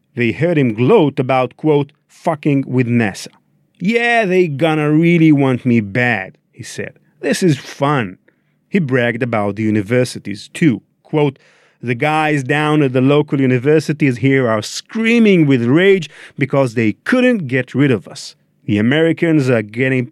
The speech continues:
pretty damn pissed off with me because I'm doing so much and they can't do much about it. I'm getting to the point where I can get into almost any system on the internet. I've virtually raped the internet beyond belief."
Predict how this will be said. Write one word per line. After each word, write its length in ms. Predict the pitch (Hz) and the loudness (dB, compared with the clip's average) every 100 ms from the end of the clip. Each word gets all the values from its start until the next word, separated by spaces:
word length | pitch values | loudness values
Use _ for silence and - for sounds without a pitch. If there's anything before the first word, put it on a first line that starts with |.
| _ | _
pretty 480 | 120 - _ 202 185 | -6 -6 _ -2 0
damn 420 | 156 147 127 131 - | 0 0 -2 -4 -8
pissed 340 | 196 143 - | -8 -8 -4
off 320 | 175 135 - | 0 0 -2
with 200 | 117 107 | -8 -4
me 300 | 143 214 240 - - - | 0 2 2 -2 -12 -10
because 320 | 147 175 185 156 | -4 0 0 2
I'm 200 | 151 143 | 0 2
doing 240 | 233 240 | 2 2
so 460 | - - 208 294 220 | 0 -4 0 0 2
much 420 | 175 208 151 - | 4 2 2 -2
and 180 | 120 117 | -2 0
they 200 | 190 240 | -2 -4
can't 500 | - - 240 247 147 | -6 -4 -2 -2 0
do 180 | 226 175 | 2 4
much 320 | 147 175 - | 4 0 -2
about 380 | 123 143 175 - | -2 -2 -2 -6
it. 160 | - _ - _ | -14 _ -20 _
I'm 340 | 214 220 214 190 | -2 0 0 0
getting 300 | 254 294 277 | 2 2 2
to 80 | 185 | 0
the 120 | 147 | 0
point 440 | - 233 240 202 | 0 2 2 2
where 260 | 170 160 147 | 2 2 2
I 80 | 143 | 0
can 320 | 143 120 120 | -2 -2 -2
get 280 | 226 247 233 | 0 2 2
into 400 | 226 202 202 196 | 2 2 0 2
almost 540 | 180 180 165 151 - - | 0 2 2 0 -6 -2
any 340 | 240 247 233 | 0 2 2
system 520 | - 226 208 - 214 | 0 -2 -2 0 2
on 160 | 208 202 | 2 2
the 140 | 196 | 0
internet. 560 | 208 220 - 113 - _ _ _ - | 2 2 2 -2 -4 _ _ _ -4
I've 220 | 190 196 - | -4 -4 -6
virtually 560 | 196 226 226 233 214 202 - | 0 2 2 0 0 0 0
raped 480 | 202 262 226 - - | 0 4 4 2 -4
the 200 | 156 208 | -6 -2
internet 460 | 262 269 151 113 - _ - | 0 0 0 0 -4 _ -6
beyond 380 | 220 151 117 131 | -2 0 -2 -2
belief." 420 | 170 262 202 - | -2 -2 -6 -16